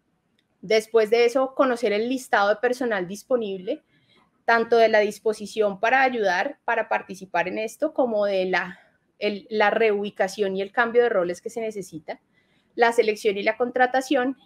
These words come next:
y muy importante la capacitación, porque pues todos sabían, digamos que, que hay unas habilidades que, que probablemente no eran tan fáciles de adquirir en tan poco tiempo.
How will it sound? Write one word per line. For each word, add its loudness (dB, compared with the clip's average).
y 0
muy 4
importante 0
la 0
capacitación, -4
porque -2
pues -6
todos 2
sabían, -4
digamos -6
que, -2
que 6
hay 8
unas 0
habilidades 2
que, 0
que 0
probablemente 0
no 2
eran 2
tan -4
fáciles -4
de 0
adquirir -4
en -2
tan -6
poco -8
tiempo. -10